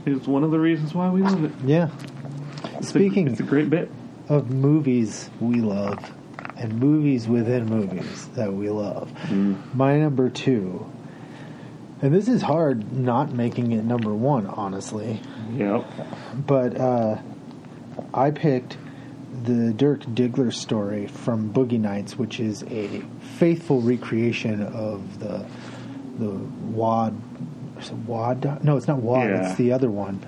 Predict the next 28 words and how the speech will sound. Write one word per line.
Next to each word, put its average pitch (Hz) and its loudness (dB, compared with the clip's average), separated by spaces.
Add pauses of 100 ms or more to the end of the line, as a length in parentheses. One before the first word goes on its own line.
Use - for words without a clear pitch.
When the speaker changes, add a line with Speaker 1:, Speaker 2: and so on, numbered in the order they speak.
Speaker 2:
Uh, 107 -2 (640)
I 143 2
actually 147 2
have 131 0
Exhausted. 131 2 (160)
I 135 2
have 127 2
that 139 4
Speaker 1:
Yes. 123 6
Speaker 2:
documentary. 101 -2
Yeah, 110 0
the 110 -2
John 110 0
Holmes, 113 0
Speaker 1:
Mm-hmm. 117 4
Speaker 2:
made 135 4
by, 107 2 (800)
uh, 147 4
Speaker 1:
Mm. 110 4
Speaker 2:
a - -2
fellow 113 2
porn 123 2 (100)
star 101 -4 (380)
who 98 0 (1300)
just - -4
makes 110 0
this 101 -2 (440)
just - -8